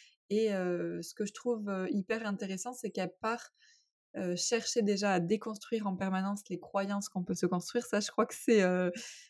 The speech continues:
vraiment ce qu'elle fait le plus. Et d'ailleurs, elle a écrit un livre aussi sur ce sujet-là, donc c'est passionnant.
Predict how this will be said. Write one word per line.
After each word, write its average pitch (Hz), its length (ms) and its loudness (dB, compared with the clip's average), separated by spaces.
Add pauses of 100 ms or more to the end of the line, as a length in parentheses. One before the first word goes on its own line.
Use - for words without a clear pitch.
(140)
vraiment 196 400 4
ce - 120 -8
qu'elle 196 240 4
fait 208 220 0
le 185 240 4
plus. 240 340 0
Et 190 40 2
d'ailleurs, 185 300 4
elle 175 120 0
a 170 40 0
écrit 170 300 -4
un 185 160 0
livre 208 280 2
aussi 185 260 -6
sur 180 180 -10
ce 202 120 -6
sujet-là, 202 460 0
donc 185 200 0
c'est 190 160 0
passionnant. 196 580 0